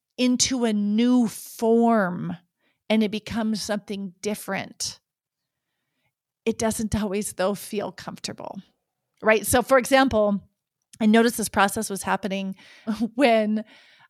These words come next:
I j-, innocently, like, seriously, I'll say more about this later, but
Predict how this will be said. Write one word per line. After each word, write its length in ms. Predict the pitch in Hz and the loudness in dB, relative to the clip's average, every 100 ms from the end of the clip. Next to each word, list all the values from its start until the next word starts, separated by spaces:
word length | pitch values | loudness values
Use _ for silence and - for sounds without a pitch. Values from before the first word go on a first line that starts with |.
| _ _ | _ _
I 600 | 240 262 285 254 269 240 - - | 8 10 8 6 2 -2 -4 -10
j-, 120 | - - _ | -8 -10 _
innocently, 1160 | 320 403 440 - 240 220 - - 71 - 320 - _ | -2 2 2 2 2 0 -4 -16 -14 -12 -14 -14 _
like, 180 | 240 240 | 0 2
seriously, 840 | - 285 277 - 202 202 202 - - | 0 0 0 0 0 0 -4 -6 0
I'll 180 | 226 | 2
say 240 | 214 - 233 | 2 2 2
more 160 | 220 | 2
about 240 | 196 180 - | 2 0 0
this 220 | 175 - | -4 -2
later, 320 | 156 - - | -4 -4 -6
but 260 | 170 131 | -2 -2